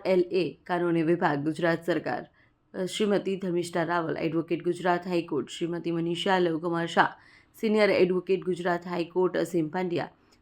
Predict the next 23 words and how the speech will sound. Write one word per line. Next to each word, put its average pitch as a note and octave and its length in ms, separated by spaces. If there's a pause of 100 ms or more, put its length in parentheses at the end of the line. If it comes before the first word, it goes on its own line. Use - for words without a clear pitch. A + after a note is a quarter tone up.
(120)
સિનિયર G#3 300
એડવોકેટ F3+ 480
ગુજરાત E3+ 420
હાઈકોર્ટ F3 580 (480)
પ્રોફેશનલ G3 640 (120)
આર F3 280
વેંકટ E3+ 520 (180)
રામ, E3+ 280
ભૂતપૂર્વ F#3 480 (140)
વાઇસ D#3+ 260
ચાન્સેલર F3+ 640 (220)
નેશનલ G3+ 420
લો E3+ 160
સ્કૂલ F#3 300
ઓફ E3 200 (100)
ઇન્ડિયા F#3 300
યુનિવર્સિટી F3 800 (320)
બેંગ્લોર G3+ 360
સહિત F3+ 400
એકેડેમિક F3 560
કાઉન્સિલના F3+ 640
સભ્યો, F3 420 (320)
અધ્યાપકો F#3+ 560